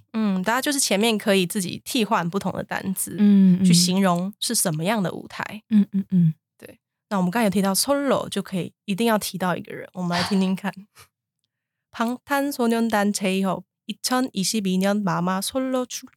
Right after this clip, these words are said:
Speaker 1: 격. 세상에 전하고픈 메시지 담았다.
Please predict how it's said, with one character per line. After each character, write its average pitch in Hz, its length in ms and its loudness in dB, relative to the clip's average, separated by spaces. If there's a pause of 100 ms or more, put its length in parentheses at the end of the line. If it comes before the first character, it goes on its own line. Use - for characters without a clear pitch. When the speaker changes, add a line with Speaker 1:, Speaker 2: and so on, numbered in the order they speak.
Speaker 1:
격. - 160 -6 (480)
세 302 140 0
상 269 240 0
에 285 260 0
전 202 240 -2
하 226 160 0
고 208 140 -16 (120)
픈 214 260 0
메 175 160 0
시 214 180 -6
지 220 180 -6
담 170 240 -10
았 170 120 -6 (160)
다. - 100 -10